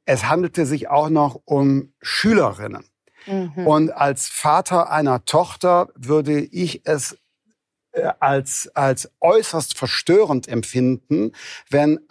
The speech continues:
Speaker 1: der Inhaber eines Mandats über meine Tochter so öffentlich spricht. Das ist einige Jahre her.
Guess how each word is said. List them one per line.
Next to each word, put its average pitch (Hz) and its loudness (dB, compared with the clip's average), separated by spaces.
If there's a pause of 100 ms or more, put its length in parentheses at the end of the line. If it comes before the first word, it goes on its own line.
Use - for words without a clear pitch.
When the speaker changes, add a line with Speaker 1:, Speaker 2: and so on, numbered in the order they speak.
(180)
Speaker 1:
der 143 2
Inhaber 160 0
eines 147 -2
Mandats 131 0 (120)
über 160 2 (320)
meine 151 0
Tochter 165 0
so 147 0
öffentlich 139 -4
spricht. - -6 (260)
Das - -16
ist - -10
einige 143 2
Jahre 131 4
her. 170 2